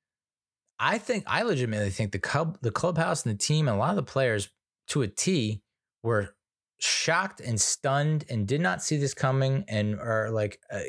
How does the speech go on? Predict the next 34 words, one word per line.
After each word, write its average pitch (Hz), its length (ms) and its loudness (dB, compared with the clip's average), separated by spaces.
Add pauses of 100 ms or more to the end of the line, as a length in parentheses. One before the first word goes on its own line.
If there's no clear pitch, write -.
(160)
can't, 156 340 0
are 123 160 2
in 120 100 2
denial 120 680 0 (320)
about 117 280 0
the 113 80 -2
reality 127 420 0
of - 20 0
the 113 60 0
situation, 107 640 -2
which 92 180 -4
is 92 360 -2 (160)
front 165 260 0
office 147 360 0
and 120 100 -2
or-, 117 200 -2
and 110 140 -2
the 107 60 0
management 113 400 0
thinks 107 280 -2
we 107 200 0
don't, 127 240 0 (400)
we're 113 80 2
not 123 140 2
gonna 113 100 2
make 101 100 0
the 95 80 -10
playoffs. 87 600 -2 (880)
And 104 140 0
so 107 260 2
I 107 100 4
think 131 220 0
it 110 100 2
really, 117 460 0